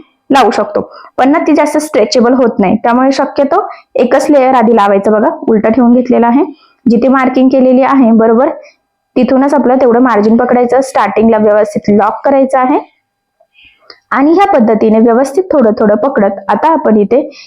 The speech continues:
ही जी काही योगपट्टी, क्रॉसपट्टी, म्हणजे कोणी, तुम्ही योगपट्टी म्हणत असाल किंवा क्रॉसपट्टी, तर ती इथे जोडून घ्यायची आहे. आणि मी म्हटल्याप्रमाणे दोन्ही पण पार्ट आपल्याला सोबतच स्टिच करायचे असतात,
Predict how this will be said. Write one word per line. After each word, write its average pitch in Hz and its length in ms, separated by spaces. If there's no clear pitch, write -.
ही 262 80
जी 233 120
काही 247 260
योगपट्टी, 247 760
क्रॉसपट्टी, 208 540
म्हणजे - 380
कोणी, 233 300
तुम्ही 240 240
योगपट्टी 247 420
म्हणत 294 240
असाल 311 160
किंवा 370 240
क्रॉसपट्टी, 226 520
तर 349 180
ती 381 100
इथे 349 280
जोडून 240 300
घ्यायची 254 360
आहे. 254 200
आणि 262 200
मी 302 120
म्हटल्याप्रमाणे 254 680
दोन्ही 233 280
पण 277 140
पार्ट 240 260
आपल्याला 220 280
सोबतच 226 460
स्टिच 240 260
करायचे 214 340
असतात, 208 260